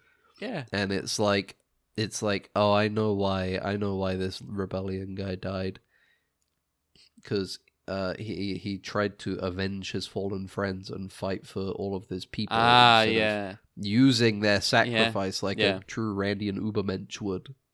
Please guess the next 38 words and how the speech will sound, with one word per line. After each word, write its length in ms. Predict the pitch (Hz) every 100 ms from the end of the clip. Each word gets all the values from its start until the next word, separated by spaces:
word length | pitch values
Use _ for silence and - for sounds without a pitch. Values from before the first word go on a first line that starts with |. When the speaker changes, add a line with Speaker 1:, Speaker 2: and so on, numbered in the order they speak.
| -
Speaker 1:
Yeah, 300 | 123 123 107
exactly, 680 | 110 123 113 107 - 95 98
you 80 | 98
know. 320 | 98 98 101 _ -
Speaker 2:
If, 180 | 110
if 200 | 117 110
he, 180 | 123 117 113
if 460 | - 113 - - -
he 180 | 131
was 340 | 113 113 104 104
smart, 540 | - 127 127 104 101
he 140 | 107 104
would 180 | 107
have 220 | 107 104 -
Speaker 1:
He, 60 | _ _ -
Speaker 2:
taken 260 | 120 120
Speaker 1:
he 40 | 143
Speaker 2:
their 80 | 107
Speaker 1:
was 80 | 110
Speaker 2:
sacrifice 680 | 107 - 113 104 98 98
and 220 | 92 98
fought 280 | - 104 104 104
on 320 | 104 98 95
and, 440 | 98 95 95 98 -
and 420 | 101 98 98 98 -
made 240 | 107 104 95
the 80 | 98
world 260 | 98 98
a 40 | 98
better 220 | 101 -
place. 220 | - 139
Speaker 1:
He 40 | 131
was, 240 | 127 - - _
he 140 | -
was 280 | 143 135 - -
acting 440 | 135 - 139 127
on 120 | 120
emotion, 640 | 113 113 120 117 - -